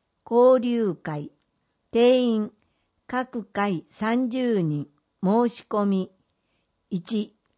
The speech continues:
十月十四日火曜。二、十月二十八日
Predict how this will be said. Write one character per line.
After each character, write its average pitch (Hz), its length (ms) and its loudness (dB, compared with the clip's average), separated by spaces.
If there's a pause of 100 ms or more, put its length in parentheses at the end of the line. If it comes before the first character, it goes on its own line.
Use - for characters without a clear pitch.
(400)
十 277 320 2
月 262 360 -2
十 262 360 0
四 185 260 0 (180)
日 165 220 -6 (160)
火 180 160 -6
曜。 190 480 -2 (800)
二、 220 340 2 (560)
十 254 380 0
月 254 340 0
二 262 260 2
十 226 360 0
八 185 380 -4
日 196 460 -4